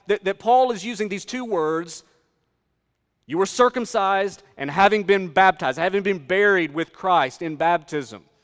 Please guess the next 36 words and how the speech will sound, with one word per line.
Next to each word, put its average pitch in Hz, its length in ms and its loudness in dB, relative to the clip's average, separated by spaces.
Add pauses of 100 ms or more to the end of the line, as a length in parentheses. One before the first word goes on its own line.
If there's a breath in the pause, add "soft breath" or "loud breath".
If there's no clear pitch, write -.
(180)
He 175 60 -8
uses 196 220 -8
the 160 80 -18
baptism 202 520 4
and 185 60 -6
the 180 40 -4
circumcision 190 680 -4
to 196 100 -14
refer 190 880 -2 (480 soft breath)
to 220 120 -2
the 185 80 -4
reality 214 680 6
that 202 180 2
the 233 80 -4
Christians 170 800 -6 (160 soft breath)
had 240 180 4
experienced. 233 1160 -8 (220)
These 202 160 -10
are 233 40 -4
terms 262 440 -2
he's 151 180 -8
using. 101 320 -12 (280 soft breath)
And 143 100 -14
so 190 240 2
some 226 640 0 (180 soft breath)
have 190 180 0
read 240 180 6
this 208 160 2
passage 160 640 -4 (160 soft breath)
and 196 160 -4
they 214 120 2
take 240 280 0
circumcisions 226 680 -2
and 170 160 -6
baptism 180 640 0 (240 soft breath)
as 185 220 2